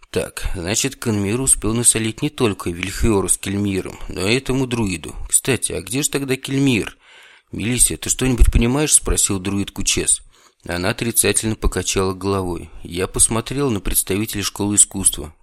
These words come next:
«А вы?» «Нет», коротко ответил учитель.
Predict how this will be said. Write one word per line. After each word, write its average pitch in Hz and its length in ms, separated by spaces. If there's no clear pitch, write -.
«А 92 140
вы?» 98 340
«Нет», 95 380
коротко 101 480
ответил 95 420
учитель. 95 480